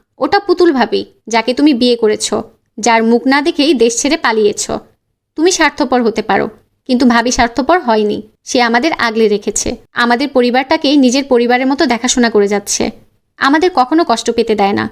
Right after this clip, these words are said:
ভাবিকে দেখে প্রথমে ভেবেছিলাম ভাবি হয়তো অনেক রাগী হবে, আমাদের উপরে অনেক অত্যাচার করবে, অনেক কথা শোনাবে, কিন্তু আমাদের ধারণা ভুল করে দিয়েছে ভাবি।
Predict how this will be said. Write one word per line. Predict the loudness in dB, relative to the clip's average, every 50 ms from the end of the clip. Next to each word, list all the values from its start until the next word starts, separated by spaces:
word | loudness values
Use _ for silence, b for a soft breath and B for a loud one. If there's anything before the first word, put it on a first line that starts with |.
| -12 _ _ _ _ _ _ _ _ _ _ _ _ _ _ -4 -2
ভাবিকে | 2 2 2 2 0 0 0 0
দেখে | 0 0 -2 -2
প্রথমে | -2 -2 0 2 4 4 4
ভেবেছিলাম | 4 2 0 0 0 0 0 2 2 2 2 0 -2 -4 -4 -4 -2
ভাবি | 0 0 0 0
হয়তো | 0 0 0 2 2 0
অনেক | 2 2 2 2 2 0 -2 -2
রাগী | -2 -2 -2 -4
হবে, | -2 -2 -2 -2 -2 -4 -4 -8 _ _ _ _ -6
আমাদের | -2 0 2 2 2 2 0
উপরে | 2 2 2 2 2
অনেক | 2 2 0 0 0 -2 -2
অত্যাচার | -6 -4 -2 -4 -2 -2 -2 -2
করবে, | 2 0 0 2 0 -4 -4 -4 -2
অনেক | 0 0 0 0 -2
কথা | -4 -2 -2 -4
শোনাবে, | -4 -4 -4 -4 -4 -4 -4 -6 -6 -10 _ _ _ _ _ _
কিন্তু | -2 0 2 2
আমাদের | 2 2 2 0 0 0 0
ধারণা | 2 2 2 2 2 2 0
ভুল | 2 2 2 2
করে | 4 4 2 2
দিয়েছে | 2 0 -2 -4 -2 -4 -4
ভাবি। | -2 -2 0 0 0 -2